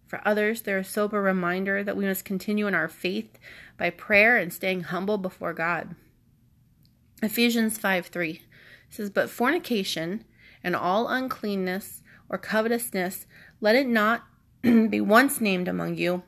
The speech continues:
so becometh saints." <clears throat> And see, the verse goes on to name all kinds of ungodly characteristics or acts that are detestable to God. But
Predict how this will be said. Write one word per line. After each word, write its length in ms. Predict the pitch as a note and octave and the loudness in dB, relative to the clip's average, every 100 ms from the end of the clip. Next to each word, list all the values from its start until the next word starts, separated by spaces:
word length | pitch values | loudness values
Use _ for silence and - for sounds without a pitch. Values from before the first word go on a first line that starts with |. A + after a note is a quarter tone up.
| - | -12
so 220 | - G#3 | 2 2
becometh 440 | G3 - F#3 F3+ | 2 0 0 -2
saints." 560 | - - E3 - - - _ _ _ _ | -4 -2 -2 -2 -12 -16 _ _ _ _
<clears throat> 360 | B3+ B3 B3 G3 - _ - - - - _ _ - A3+ | 2 4 4 0 -6 _ -20 -20 -20 -20 _ _ -2 2
And 80 | |
see, 80 | A3+ | 4
the 120 | A3+ | 4
verse 200 | A3 A#3 | 6 4
goes 220 | - A3 G3 | 6 4 6
on 240 | F#3+ G3 - - - | 4 4 -2 -14 -12
to 100 | - | 0
name 160 | A3+ G#3+ | 2 4
all 120 | G3 | 4
kinds 320 | G3 G3 G3 | 4 4 4
of 120 | F#3 - | 2 0
ungodly 480 | F#3 F3+ E3+ F3 F3+ | 0 4 4 4 0
characteristics 960 | - F3+ E3+ E3+ E3+ E3 - E3+ - | -2 -6 -4 -4 -4 -4 -2 -2 -2
or 100 | D#3+ - | -4 0
acts 260 | D#3 - - | 0 0 -4
that 140 | F3 | -4
are 60 | E3 | -4
detestable 680 | D#3+ E3 F#3 F#3 - E3+ E3 | -6 -8 -6 -6 -10 -14 -10
to 60 | D#3 | -4
God. 380 | D#3+ D#3+ E3+ | 0 2 0
But 200 | E3 E3 | 2 2